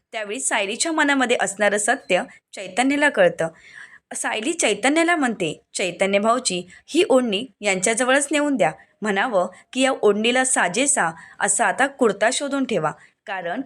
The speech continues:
सुभेदारांच्या घरची सून म्हणून आणि तुमची बायको म्हणून मीच सुभेदारांच्या घरी प्रवेश करणार आहे,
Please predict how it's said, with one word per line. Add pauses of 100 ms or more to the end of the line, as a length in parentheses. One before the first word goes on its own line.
(240)
सुभेदारांच्या
घरची
सून
म्हणून (240)
आणि
तुमची
बायको
म्हणून (320)
मीच
सुभेदारांच्या
घरी (260)
प्रवेश
करणार
आहे,